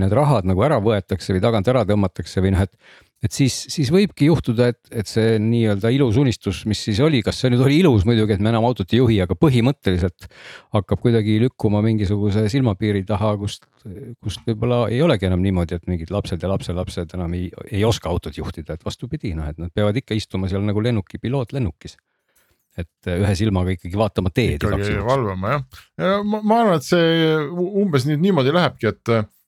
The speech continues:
Speaker 2: et see selline üles haibitud õhk lastakse kogu sellest, ko-, ko-, kogu see kõigist nagu nendest tehnoloogiaprojektidest välja. Ja, ja noh, ongi juba lastud, me näeme, eks ole, kuidas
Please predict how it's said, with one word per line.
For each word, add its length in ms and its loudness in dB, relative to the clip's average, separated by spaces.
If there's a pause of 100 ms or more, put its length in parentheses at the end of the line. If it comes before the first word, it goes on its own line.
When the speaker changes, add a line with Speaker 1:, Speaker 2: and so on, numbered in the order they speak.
Speaker 2:
et 180 -4
see 480 2
selline 480 -2
üles 260 0
haibitud 460 -2
õhk 240 -4
lastakse 480 -6
kogu 240 -6
sellest, 240 -6 (240)
ko-, 160 -10
ko-, 240 -10
kogu 300 0
see 100 2
kõigist 560 -2 (240)
nagu 240 -2
nendest 240 -4
tehnoloogiaprojektidest 880 0
välja. 380 2 (500)
Ja, 220 2 (180)
ja 160 2
noh, 160 2
ongi 240 2
juba 160 2
lastud, 400 0
me 160 2
näeme, 320 2
eks 160 -6
ole, 160 2
kuidas 240 -4